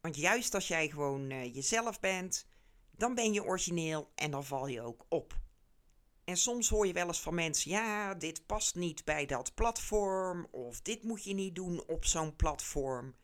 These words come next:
Maar als jij merkt dat jouw volgers het interessant vinden,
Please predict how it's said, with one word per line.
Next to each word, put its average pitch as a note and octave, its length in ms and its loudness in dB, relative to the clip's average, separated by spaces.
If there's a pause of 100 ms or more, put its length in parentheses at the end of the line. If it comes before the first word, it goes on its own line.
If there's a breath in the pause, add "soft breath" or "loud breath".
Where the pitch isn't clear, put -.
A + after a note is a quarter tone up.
(240 loud breath)
Maar F3 120 2
als G#3 140 0
jij F3+ 140 0
merkt F#3+ 600 -2
dat D#3 260 -4
jouw E3 140 0
volgers D#3 540 -6
het - 160 -10
interessant F3 640 -8
vinden, C#3+ 480 -10